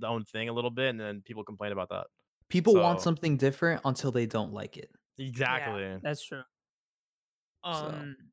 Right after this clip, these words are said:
Speaker 3: so, I'm a big fan of Rian Johnson, uh, and the genre, so I was always pretty much, you know, I was programmed to like this film beforehand. But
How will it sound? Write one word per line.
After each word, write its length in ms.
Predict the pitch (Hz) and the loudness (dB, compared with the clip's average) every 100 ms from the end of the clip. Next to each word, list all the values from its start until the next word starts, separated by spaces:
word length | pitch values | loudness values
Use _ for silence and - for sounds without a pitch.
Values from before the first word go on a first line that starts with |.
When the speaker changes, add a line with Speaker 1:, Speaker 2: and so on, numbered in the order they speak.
| _ _ _ _ _ | _ _ _ _ _
Speaker 3:
so, 920 | - - 160 156 151 151 151 147 - - - - - | -8 -2 2 2 0 -2 -6 -10 -14 -20 -20 -18 -6
I'm 160 | 175 | -4
a 40 | 175 | -2
big 180 | 190 185 | -2 -4
fan 160 | 175 | -8
of 80 | 156 | -8
Rian 220 | 156 147 | -10 -8
Johnson, 640 | 151 147 147 147 143 147 - - | -8 -8 -8 -10 -10 -10 -14 -10
uh, 220 | 143 143 | -6 -6
and 100 | 143 | -6
the 60 | 139 | -8
genre, 440 | 147 147 143 143 143 | -8 -6 -6 -8 -8
so 120 | 160 | -6
I 80 | 151 | -4
was 160 | 214 | -4
always 120 | 196 190 _ | -6 -8 _
pretty 180 | - 160 | -10 -6
much, 440 | 151 147 - - _ _ _ _ _ _ _ | -6 -8 -10 -18 _ _ _ _ _ _ _
you 140 | 175 | -6
know, 160 | 147 139 | -6 -4
I 100 | - | -2
was 180 | 170 160 | -2 -4
programmed 640 | - 180 175 160 143 143 - | -2 0 0 0 -4 -6 -12
to 100 | - | -8
like 220 | 139 135 - | -8 -8 -12
this 180 | 135 | -16
film 380 | - 139 131 123 - _ _ _ _ | -14 -12 -12 -14 -20 _ _ _ _
beforehand. 600 | 151 160 151 143 135 131 _ _ _ _ - - _ _ _ _ - | -10 -6 -6 -6 -10 -12 _ _ _ _ -20 -20 _ _ _ _ -6
But 460 | 165 156 147 156 | -2 -2 -2 -4